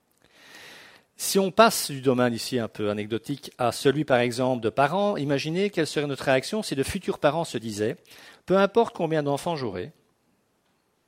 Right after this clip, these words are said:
ça y est, c'est pas raisonnable de se dire ça quand même. Parce qu'entre un et quatre, il y a une grosse différence, hein. « Je les traiterai tous exactement de la même manière. Pour moi, chaque enfant sera une page blanche sur laquelle j'écrirai une pâte à modeler.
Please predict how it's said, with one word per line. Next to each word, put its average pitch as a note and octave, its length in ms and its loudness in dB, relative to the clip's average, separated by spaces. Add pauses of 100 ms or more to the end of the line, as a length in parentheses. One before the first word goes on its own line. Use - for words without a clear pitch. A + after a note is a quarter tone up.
(220)
ça - 180 -8
y B2 60 -2
est, A#2+ 40 -4
c'est - 140 -10
pas A#2+ 120 -2
raisonnable A#2+ 380 -2
de G#2+ 60 -4
se G#2 60 -8
dire A2 160 -4
ça G2 140 -6
quand F#2 140 -8
même. G2+ 200 -12 (720)
Parce - 140 -20
qu'entre G#2 240 -8
un B2 100 -4
et A#2 60 -2
quatre, C3+ 240 -4
il - 20 -10
y - 40 -8
a G#2 40 -10
une G#2 60 -6
grosse A2 160 -6
différence, F2 440 -10
hein. « B2+ 120 -14 (800)
Je C#3 60 2
les E3+ 80 8
traiterai G#3 340 6
tous B3+ 260 0
exactement A3 500 2
de G3+ 40 4
la F#3+ 60 4
même E3 140 0
manière. A2 460 -4 (460)
Pour C#3 140 0
moi, F#3+ 140 2
chaque - 240 -2
enfant D#3+ 340 -2
sera C#3 160 -4
une B2 80 -2
page A2+ 300 2
blanche E3+ 340 0
sur - 80 -2
laquelle A#2 220 -2
j'écrirai G#2+ 420 -6
une C#3 120 -6
pâte C3+ 240 2
à A#2+ 40 0
modeler. F2+ 320 -10